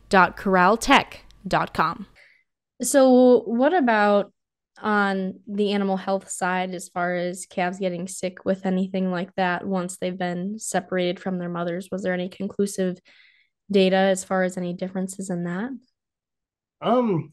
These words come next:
Speaker 2: you know, I have not seen. That's always the biggest thing with, with weaning is you're worried about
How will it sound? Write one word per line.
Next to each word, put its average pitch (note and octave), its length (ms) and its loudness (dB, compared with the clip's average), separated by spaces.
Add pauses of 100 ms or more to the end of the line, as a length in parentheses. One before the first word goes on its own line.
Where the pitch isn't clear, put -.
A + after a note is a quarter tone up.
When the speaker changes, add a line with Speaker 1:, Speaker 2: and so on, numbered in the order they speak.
(100)
Speaker 2:
you F#3 160 0
know, G#3+ 120 0
I G#3+ 100 0
have D#3 280 -6
not E3+ 420 -2
seen. E3 600 -4
That's C#3+ 240 0
always F#3 340 4
the D3+ 80 -6
biggest D3 420 -4
thing C3+ 280 -4
with, A#2+ 240 -4
with A2 280 -10
weaning A#2 560 -2
is G2+ 460 -4
you're A2 180 -6
worried B2+ 300 2
about A2 480 -2